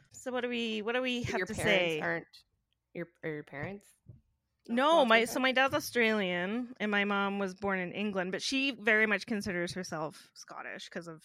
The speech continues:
Speaker 1: her parents.
Speaker 2: Right.
Speaker 1: Um, so it, the last, you know, million times we've gone to the U K, we've always just pretty much gone to Glasgow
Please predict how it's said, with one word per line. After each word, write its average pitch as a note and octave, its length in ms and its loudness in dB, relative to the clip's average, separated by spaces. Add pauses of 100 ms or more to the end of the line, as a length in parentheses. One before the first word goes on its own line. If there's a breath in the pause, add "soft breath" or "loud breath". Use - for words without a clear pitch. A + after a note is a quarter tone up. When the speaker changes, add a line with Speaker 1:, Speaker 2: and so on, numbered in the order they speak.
(120)
Speaker 1:
her F3+ 120 -8
parents. A#3 560 -10 (460)
Speaker 2:
Right. - 200 -18 (240)
Speaker 1:
Um, F3+ 260 -2
so G#3 340 2
it, - 240 2
the A3+ 100 4
last, C#4 420 4 (760)
you G#3+ 120 -2
know, F3+ 160 -2
million G#3 340 2
times F#3+ 260 0
we've F3+ 80 -4
gone F3+ 160 0
to F#3 80 -8
the F3 80 -4
U F3 80 -2
K, E3+ 240 -2
we've F3 180 -2
always E3 260 -2
just - 220 -10 (120)
pretty E3+ 160 -8
much D3+ 220 -14
gone D3+ 160 -10
to D#3 60 -16
Glasgow D#3+ 560 -4